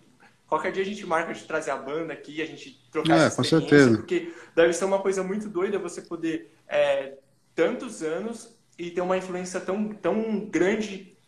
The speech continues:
Speaker 1: a, na, na, nas pessoas, né? Mas você sabe me dizer, é, qual música de vocês que tem mais,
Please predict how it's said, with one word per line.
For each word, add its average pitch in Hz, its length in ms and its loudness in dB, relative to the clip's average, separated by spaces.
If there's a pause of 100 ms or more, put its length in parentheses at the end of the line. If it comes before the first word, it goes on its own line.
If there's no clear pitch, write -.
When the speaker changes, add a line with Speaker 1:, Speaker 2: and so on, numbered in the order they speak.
(140)
Speaker 1:
a, 151 240 2
na, 147 300 -6
na, 139 360 -4
nas 147 160 -4
pessoas, 131 480 -8
né? 123 180 -10 (360)
Mas 170 160 4
você 214 160 -4
sabe 240 280 0
me 247 140 -2
dizer, 180 640 -4 (400)
é, 147 200 0
qual - 320 0
música 220 500 -4
de 165 120 -10
vocês 165 640 -6
que - 180 -20
tem 147 200 -14
mais, 143 580 -4